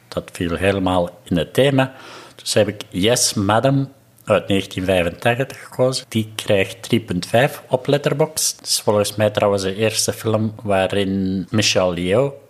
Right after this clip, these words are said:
meespeelt. Destijds kenden ze niets van, eh, martial arts, maar dat is in de film helemaal niet op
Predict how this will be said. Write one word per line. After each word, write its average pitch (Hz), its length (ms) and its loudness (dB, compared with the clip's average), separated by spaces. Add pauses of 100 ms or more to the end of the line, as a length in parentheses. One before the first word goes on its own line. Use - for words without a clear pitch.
(100)
meespeelt. 143 680 -2 (1000)
Destijds 110 560 0
kenden 107 300 -2
ze 95 160 -4
niets 120 400 -2
van, 113 260 2
eh, 110 240 2
martial 104 680 0
arts, - 640 0 (400)
maar 101 180 -2
dat 98 220 0
is 98 140 -4
in 98 60 0
de 90 100 0
film 104 220 -2
helemaal 92 440 0
niet 92 160 -4
op 101 100 -8